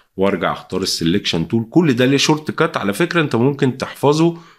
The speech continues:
وتبدأ تستخدمه بدل ما تروح كل شوية للأدوات يعني، بس أنا إيه بعملها عشان أوريك إحنا بنعمل إيه. هبدأ أسحب تاني أهو. كل ده بقى تبدأ تعمله. طبعا برضو محتاج تحط نقطة هنا،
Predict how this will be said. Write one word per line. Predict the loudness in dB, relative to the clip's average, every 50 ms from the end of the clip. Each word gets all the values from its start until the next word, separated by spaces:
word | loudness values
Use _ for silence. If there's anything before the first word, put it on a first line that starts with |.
| _ _ 0
وتبدأ | 0 2 4 2 2 2 2 0 0
تستخدمه | 0 -4 -6 -6 -4 -4 -4 -2 0 2 4 4 4 2
بدل | 2 2 2
ما | 2 4 2
تروح | 2 2 2 0 0 0
كل | 0 0 2 2 2
شوية | 0 2 2 2 4 4
للأدوات | 4 2 0 -2 -2 -2 -2 0 2 2 2 2 0 -4 -12
يعني، | -12 -12 -12 -12
بس | -14 -12 -10 -6 -2
أنا | 0 0 0 0
إيه | 0 0 0 0 -2 -4 -8 -20 -20 -20 -18 _ -4
بعملها | -2 -2 0 0 0 0 0 0
عشان | 0 -2 -2 -2 0 0 2
أوريك | 2 2 2 2 2 0 0 0 -2 -4 -6
إحنا | -8 -8 -6 -6 -8 -6
بنعمل | -4 -2 -2 -2 -2 -4 -6 -6 -10
إيه. | -12 -16 -18 -20 _ _ _ -20 -20 -20 _ _ -8
هبدأ | -8 -8 -6 -6 -8 -6 -6
أسحب | -6 -6 -6 -6 -8 -8 -8
تاني | -4 -2 -2 0 0 -2 -2 -4
أهو. | -2 -2 -2 -4 -4 -8 -16 _ _ _ _ 0
كل | 2 4 6 6 4
ده | 4 2 2
بقى | 2 0 0
تبدأ | 0 -2 -4 -2 -2 -6 -6 -6
تعمله. | -6 -6 -6 -2 0 0 2 2 2 0 -2 -8 _ _ _ _ -4
طبعا | 0 0 0 2 2
برضو | 0 0 0 0 0
محتاج | 0 0 -2 -6 -4 -4 -4 -4 -4
تحط | -6 -6 -4 -4 -4 -4 -4
نقطة | -2 -2 -2 -4 -4 -4 -4
هنا، | -2 0 0 0 -2 -2 -6 -10